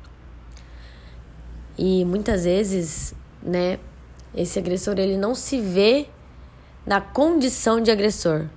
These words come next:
porque ele aprendeu a se relacionar dessa forma,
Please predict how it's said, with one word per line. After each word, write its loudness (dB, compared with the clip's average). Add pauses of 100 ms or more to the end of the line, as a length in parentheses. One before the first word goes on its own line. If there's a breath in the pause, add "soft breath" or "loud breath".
(1500 soft breath)
porque -4
ele 2
aprendeu 2
a 2
se -2
relacionar 2
dessa -2
forma, 0